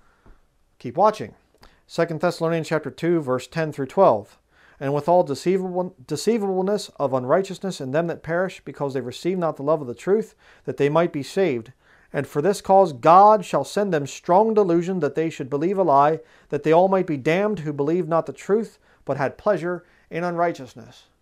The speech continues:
God, I, God wouldn't send anybody to hell. He will send you, if you want to be deceived, if you hate the truth of God's word, if you hate it, God will send you strong delusion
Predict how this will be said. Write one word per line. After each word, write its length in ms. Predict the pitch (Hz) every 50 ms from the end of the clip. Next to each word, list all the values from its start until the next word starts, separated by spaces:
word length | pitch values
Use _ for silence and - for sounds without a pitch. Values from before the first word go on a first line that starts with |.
| _ _ _ _ _ _ _ _ _ _ _ _ _ _ _ _ _ _ _ _ -
God, 240 | 170 156 147 139 131
I, 340 | 131 120 117 113 117 107 -
God 300 | - 127 107 101 104 95
wouldn't 300 | 85 123 131 113 117 113
send 260 | - - - 135 131
anybody 400 | 131 123 123 117 113 131 127 127 117
to 60 | 117
hell. 380 | 107 - 127 131 170 202 185 - 170 170 - _ _ _ _ _ _
He 300 | - - 208 269 294 277
will 220 | 226 190 185 170
send 480 | - - - - 240 262 247 208 143 117
you, 180 | 131 139 165
if 240 | 185 - 143 135 -
you 200 | 135 147 202 262
want 460 | 262 226 233 262 269 - - - -
to 80 | - 156
be 140 | 151 196 208
deceived, 640 | 180 180 - - - 185 185 208 220 233 240 208 - _ _ _ _ -
if 140 | 139 131 135
you 160 | 196 247 220
hate 300 | 185 226 247 226 - -
the 80 | 170
truth 460 | 143 - - 180 185 226 247 202 - - -
of 140 | - 147 131
God's 380 | 127 160 170 180 185 180 180 151
word, 420 | 143 156 185 208 226 233 196 - - - - -
if 160 | - 131 - 147
you 140 | 185 220
hate 320 | 208 170 175 196 214 240 269
it, 180 | 277 277 - _ _ _ _ _ _ _ _ _ _ _ _ _ _ _
God 340 | - 175 208 220 233 226 180
will 120 | 170 170
send 360 | 151 - - - 240 240 214 185
you 140 | 202 226
strong 460 | 202 - - - - 202 196 208 214 202
delusion 580 | 196 185 175 180 208 208 175 160 117 107 107